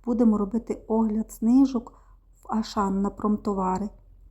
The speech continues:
Набір ложок сто п'ятдесят дев'ять гривень, туди входить шість штук,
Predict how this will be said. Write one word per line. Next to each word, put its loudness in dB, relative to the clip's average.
Набір 2
ложок 0
сто -12
п'ятдесят -4
дев'ять -4
гривень, 2
туди -2
входить -2
шість -10
штук, -2